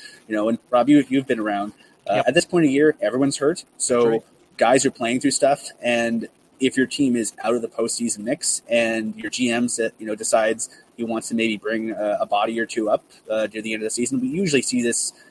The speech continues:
Speaker 1: the last two or three games of the season, especially with playoff bound teams. You see guys day to day with
Speaker 2: Yeah.
Speaker 1: something they've been dealing with all for the last, like, two months. Uh, I suspect, uh, if the Flames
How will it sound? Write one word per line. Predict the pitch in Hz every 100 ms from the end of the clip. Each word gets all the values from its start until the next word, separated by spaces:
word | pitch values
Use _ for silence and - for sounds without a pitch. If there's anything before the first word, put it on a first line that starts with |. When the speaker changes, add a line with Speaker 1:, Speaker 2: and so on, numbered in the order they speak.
| _
Speaker 1:
the | 113
last | 117 107
two | - 113
or |
three | 113
games | 110 117 104
of |
the | 107
season, | - 110 - 110 107
especially | - 117 -
with | 107
playoff | - 113 117
bound | 113 107 104
teams. | 113 110 110
You |
see | 110 120
guys | 107 110 110 - - _ - - - -
day | 120 120
to | 117
day | 107 110 117
with | 113 104 - - -
Speaker 2:
Yeah. | 98 -
Speaker 1:
something | - - 123 120
they've | 113
been | 113
dealing | 113 110 113
with | 107 -
all | 110 113
for | -
the | 110
last, | 113 117
like, | 104
two | - 120
months. | 107 123 - - - - - -
Uh, | 87 101 -
I | 127
suspect, | 151 - - - 117 131 - - 113
uh, | 110
if | 110 120
the | 123
Flames | - 120 120 117 -